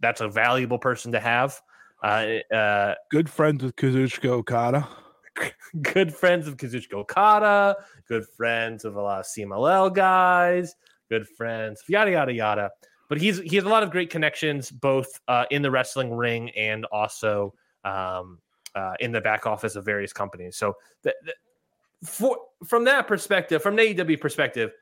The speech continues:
Speaker 1: he's a no-brainer. If he wants to, wants to work in that back office, I'm signing the guy no matter what. Now, there's, there's some drama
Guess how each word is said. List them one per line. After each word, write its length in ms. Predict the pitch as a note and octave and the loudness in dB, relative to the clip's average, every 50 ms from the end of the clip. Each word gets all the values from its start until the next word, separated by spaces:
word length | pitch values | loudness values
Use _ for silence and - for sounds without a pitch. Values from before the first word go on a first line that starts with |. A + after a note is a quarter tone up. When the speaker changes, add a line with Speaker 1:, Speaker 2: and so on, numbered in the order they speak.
| _ - | _ -2
Speaker 1:
he's 140 | G3+ G3 | 0 2
a 60 | F#3+ F3+ | 2 4
no-brainer. 580 | E3 E3 D3 B2+ A#2+ C3+ C#3 B2 G#2+ F#2 E2+ - - | 4 4 2 2 0 0 0 0 0 -4 -8 -10 -10
If 100 | B2 - | -8 -2
he 100 | D#3 D#3+ | -2 0
wants 260 | D3+ E3 E3 D#3+ - | 2 2 0 0 -2
to, 200 | - D3+ C#3+ C3+ | 0 2 2 2
wants 260 | C3 B2+ D3 D3 - - | 2 0 -2 -2 -2 -6
to 80 | C#3 | -2
work 160 | C3+ C3+ C3 | -2 -2 -2
in 60 | - B2+ | 0 -2
that 220 | A#2+ A#2 A2+ A2+ | -2 -2 -2 -2
back 240 | - A#2+ A#2 A2+ - | 0 0 0 0 0
office, 440 | A#2+ A2 G#2 - G2+ F#2 - - _ _ - | 0 0 0 -2 -6 -12 -12 -14 _ _ -4
I'm 140 | - C3 C3 | -2 -2 -2
signing 300 | A#2 - B2+ A2 G#2 F#2+ | -2 -2 -2 -2 -2 -4
the 60 | F#2+ | -10
guy 160 | F2 E2 D#2 D#2 | -14 -18 -18 -18
no 80 | F2 G2 | -16 -10
matter 220 | G#2 F#2+ F2 F2 | -10 -8 -10 -10
what. 180 | F2 E2 D2+ - _ _ _ _ _ _ - - - - - _ - | -14 -18 -18 -20 _ _ _ _ _ _ -20 -20 -20 -20 -20 _ -4
Now, 200 | E4+ E4+ D4+ D4+ | 0 4 4 4
there's, 260 | C#4+ D4 A3 - - _ - | 4 2 -4 -8 -14 _ -2
there's 180 | G3 A#3+ A#3 A#3+ | 0 0 2 2
some 180 | B3 A3 G3 | 2 0 0
drama 680 | D#3 C3 F#3 C#4 D#4+ F#4+ G#4 G#4 F4 C4 G#3 D#3+ C#3 C#3 | 0 -2 2 2 4 6 4 4 6 4 4 4 2 0